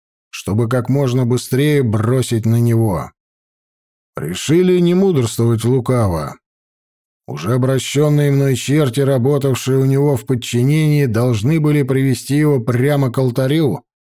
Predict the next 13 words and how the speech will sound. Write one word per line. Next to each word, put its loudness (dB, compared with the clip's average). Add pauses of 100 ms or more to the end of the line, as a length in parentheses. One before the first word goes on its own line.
(480)
чтобы -10
показать -2
какую-то 0
подозрительную 0
штуку, -2 (800)
которая -2
слишком 0
тяжела, 0
чтобы 0
доставить 0
её 2
во 2
дворец. -2